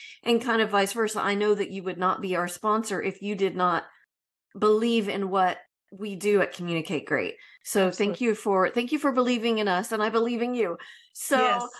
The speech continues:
Speaker 1: I
Speaker 2: Yes.
Speaker 1: have, uh, if Emma were on, she would talk about the products that she buys and loves. And, you know, we,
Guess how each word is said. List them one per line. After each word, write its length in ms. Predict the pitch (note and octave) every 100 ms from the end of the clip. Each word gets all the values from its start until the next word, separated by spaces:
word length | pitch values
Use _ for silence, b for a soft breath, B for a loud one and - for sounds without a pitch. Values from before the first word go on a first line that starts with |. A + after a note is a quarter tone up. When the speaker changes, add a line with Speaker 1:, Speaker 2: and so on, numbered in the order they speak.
| B _
Speaker 1:
I 240 | A3+ A#3+
Speaker 2:
Yes. 100 | B3 G#3+
Speaker 1:
have, 560 | G#3+ G#3 G3+ G3+ G3+ -
uh, 120 | A3 -
if 160 | A3 -
Emma 260 | C#4+ D#4+
were 260 | C#4 G3 -
on, 520 | F3+ E3+ E3 F3+ G#3+ - _ _ _ _ _ _ _ _ _
she 260 | - - B3
would 160 | A#3 A#3
talk 280 | G#3 G#3
about 220 | A3 G3 F#3
the 60 | F3+
products 460 | F#3+ F#3 F#3 -
that 180 | - -
she 720 | - - G#3+ A3 A3+ A#3+ - _ _ -
buys 680 | G3 F#3+ E3+ D#3+ F3 G#3
and 280 | A3+ G3 F#3
loves. 580 | E3+ D3+ C3+ E3+ A#3 - B B B B -
And, 560 | G3 G3 G3 G3+ G3+ G#3
you 160 | G#3+ G#3
know, 200 | G3 F#3+
we, 600 | G#3+ A3 A3+ A3 A3